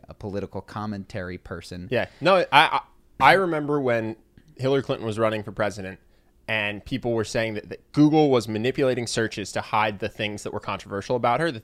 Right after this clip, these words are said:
Speaker 2: the mistakes she'd made while she
Speaker 1: Mm-hmm.
Speaker 2: was in office. And I gave it no credence. I went, "That's crazy." And I didn't even check for myself by Googling those things.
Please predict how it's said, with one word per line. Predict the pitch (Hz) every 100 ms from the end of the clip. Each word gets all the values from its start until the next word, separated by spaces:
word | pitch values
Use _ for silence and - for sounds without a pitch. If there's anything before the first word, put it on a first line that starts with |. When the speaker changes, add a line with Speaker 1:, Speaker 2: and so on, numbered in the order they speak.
| -
Speaker 2:
the | 113
mistakes | 107 - 113 117
she'd | - 120
made | 127 143 - -
while | 113
she | 127 113
Speaker 1:
Mm-hmm. |
Speaker 2:
was | 104 98
in | 98
office. | 98 156 170 - _ _ _ _ 117
And | 113 110 110 123
I | 127
gave | 131
it | 113
no | 120 120
credence. | 120 92 110 -
I |
went, | 117 -
"That's | 139 - - - _ _ -
crazy." | - 113 101 98 95 101 98
And | 110
I | 107
didn't | 113 160
even | 165 127
check | - - -
for | 123
myself | 110 101 120 - -
by | 104
Googling | 101 110 107
those | 90 -
things. | 80 - -